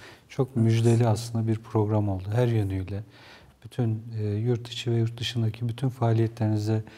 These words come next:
Speaker 1: kısa kısa değinme imkanımız oldu. Tabii ki Beşir için bir yıl, iki yıl program yapsak yine de, e, çalışmalarınızı ve konularınızı bitiremeyeceğimizi biliyoruz.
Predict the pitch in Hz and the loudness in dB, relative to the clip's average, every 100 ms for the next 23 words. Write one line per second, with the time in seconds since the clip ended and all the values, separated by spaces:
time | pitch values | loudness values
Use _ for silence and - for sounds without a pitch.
0 | - - - - - 120 - 123 117 113 | -20 -20 -18 -10 -2 -2 0 0 2 2
1 | 113 107 104 - 104 104 104 98 92 90 | 2 0 0 0 0 0 -2 -4 -4 -4
2 | 107 113 - - _ - 160 131 131 123 | -8 -8 -18 -20 _ 0 0 0 0 2
3 | 117 127 120 117 117 117 113 113 117 117 | 0 0 -2 -2 0 2 2 2 -2 -6
4 | 113 120 113 - 117 113 113 113 104 - | -4 -4 -4 -2 -2 0 0 2 0 -2
5 | 135 - - 127 131 120 123 123 - - | -8 -8 -8 -2 0 0 -2 -4 -8 -18
6 | - - - - 120 - 123 113 - 113 | -20 -20 -14 -8 -6 -2 -2 -2 -4 -2
7 | 113 110 120 113 - 117 110 107 104 101 | 0 -2 -4 -4 -2 0 0 -2 -2 -4
8 | 117 113 - 113 110 101 101 101 101 117 | -6 -4 0 0 0 0 -2 -2 -4 -4
9 | 113 107 98 98 - | -4 -2 -4 -6 -16